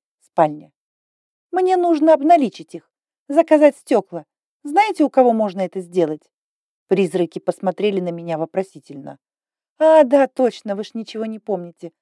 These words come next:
Ладно, я у Пирса спрошу. В общем, вот вам задание. Навести порядок в тех покоях, что ближе всего к лестнице.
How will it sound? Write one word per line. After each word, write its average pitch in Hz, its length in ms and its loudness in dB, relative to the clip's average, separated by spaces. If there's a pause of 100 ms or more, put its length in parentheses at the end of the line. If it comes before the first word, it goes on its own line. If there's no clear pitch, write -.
(260)
Ладно, 254 280 4
я 233 200 2
у 240 60 0
Пирса 190 340 -2
спрошу. - 460 -6 (400)
В 311 60 4
общем, 320 280 2
вот 302 160 4
вам 285 160 4
задание. 180 520 0 (360)
Навести 247 460 0
порядок 190 460 2
в - 80 -20
тех - 240 -2
покоях, 285 500 2 (260)
что - 220 -2
ближе 262 280 2
всего 226 280 -2
к - 100 -8
лестнице. 160 600 -6